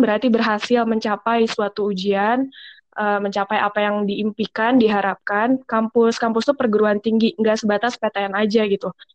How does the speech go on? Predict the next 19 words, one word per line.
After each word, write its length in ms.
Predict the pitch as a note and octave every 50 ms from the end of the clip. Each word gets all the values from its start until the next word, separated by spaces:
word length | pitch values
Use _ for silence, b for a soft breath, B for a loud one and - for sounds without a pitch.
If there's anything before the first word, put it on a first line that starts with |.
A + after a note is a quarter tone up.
| _ -
Makanya 200 | G#3 A3+ C4 C4+ C4+
kita 200 | B3+ C4 C#4 C#4 - - _ _ _
nggak 240 | - G#3+ A3 A3 -
mendiskreditkan, 1040 | A3+ A3+ A3 A3+ G#3+ G#3+ G#3+ - - A3+ G#3+ G#3+ G3 G#3 G3+ - B3+ C4 C4+ C4+ C4+ - _ _ - -
aku 220 | A#3 - C4 B3
ya 100 | B3 B3
maksudnya, 240 | A#3+ A3+ A3 A3 A#3 _ _ -
aku 220 | A3 A3 A#3 B3+ B3+
nggak 120 | B3 A#3+ A3+
mendiskreditkan 880 | A3 A3 G#3+ G#3+ G#3 - - G#3 G#3 G3 G3+ G3 - A#3+ B3+ C4+ C4+ C4+ _ _ _ _ _ -
P 40 | A3+ A3
T 160 | - G#3 - -
N, 340 | A3+ A3+ A3+ A3+ A3 A3 A3
bukan 320 | A3 G#3+ G#3+ A#3+ A#3+ B3
mentor 320 | A#3+ A#3+ A#3+ A#3 A#3+ A#3+ A#3+
lulus 160 | A#3+ A#3+ -
P 80 | A#3 A3+
T 80 | A3+ A#3 A#3+
N, 240 | C4 C#4 C#4 C4+